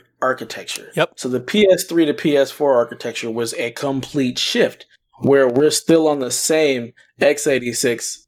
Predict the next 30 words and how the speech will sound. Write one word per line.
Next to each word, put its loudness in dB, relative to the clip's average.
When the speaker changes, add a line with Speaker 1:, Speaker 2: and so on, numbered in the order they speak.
Speaker 1:
architecture. -2
So 0
you're -2
not 2
really 2
being -2
limited -2
by -2
the -6
platform -2
any 0
more 0
or 0
less -2
than -8
you'd -6
be -2
limited -6
by 0
making -6
the -2
game 0
on 0
P -2
C -2
that -4
has 0
to -2
run 2
across 0